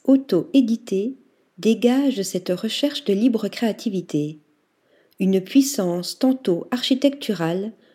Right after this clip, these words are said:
tantôt sculpturale, qui s'intègre parfaitement à l'environnement et aux autres pièces qui entourent l'objet. Si Joris Poggioli porte un intérêt particulier à la pierre comme le marbre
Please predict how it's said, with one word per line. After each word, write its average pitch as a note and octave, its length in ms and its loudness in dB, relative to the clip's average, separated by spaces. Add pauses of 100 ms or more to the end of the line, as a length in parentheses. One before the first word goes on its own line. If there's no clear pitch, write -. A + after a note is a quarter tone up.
(200)
tantôt C4+ 440 4
sculpturale, G3 840 -2 (320)
qui A#3+ 120 2
s'intègre C4 640 4
parfaitement G3 760 -4
à E3 100 -2
l'environnement G3+ 760 0 (340)
et G3+ 160 2
aux G3+ 240 2
autres D4+ 300 2
pièces A3+ 420 -2
qui - 160 -6
entourent A3+ 400 0
l'objet. D3 540 -4 (1300)
Si - 280 -2
Joris B3+ 440 4
Poggioli A3 640 4 (400)
porte - 320 2
un G3+ 100 0
intérêt A#3+ 400 2
particulier B3 800 2
à E3+ 80 -2
la E3+ 100 -2
pierre A3+ 640 -2
comme E3+ 160 0
le E3+ 140 2
marbre F#3+ 460 -4